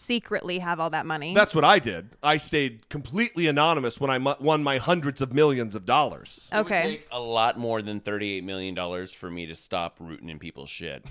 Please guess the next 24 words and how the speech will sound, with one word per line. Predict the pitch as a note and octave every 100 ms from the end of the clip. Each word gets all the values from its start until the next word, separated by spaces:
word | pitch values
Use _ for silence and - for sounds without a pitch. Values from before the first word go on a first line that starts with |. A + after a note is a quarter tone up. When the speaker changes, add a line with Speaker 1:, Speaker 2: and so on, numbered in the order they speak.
| -
Speaker 3:
<laughs> | - - - - - A#4 - B4 -
No | B2+ C3 C3+ C3+ C3
way | C3 B2 G#2 G2
I'm | F#2+ G2
fucking | G2+ F2+ F2+ F2
Speaker 2:
You | D#3+
Speaker 3:
gonna | F3
Speaker 2:
just | C#3+
Speaker 3:
stop | B2+ G#2
Speaker 2:
love | F3
Speaker 3:
doing | C#3 F#2
Speaker 2:
it. |
Speaker 3:
that. | D#2+ B2+
Speaker 2:
You |
love | C3+ C3+ A#2+
it | G#2
Speaker 3:
Oh |
Speaker 2:
too | A#2
Speaker 3:
my | A2+ G2+
Speaker 2:
much. |
Speaker 3:
God, | A2+ A2 G2
I | F#2
Speaker 2:
Yeah. | F#2 F2+
Speaker 3:
love, | G2 G2+ G#2 F#2+ F2+ D#2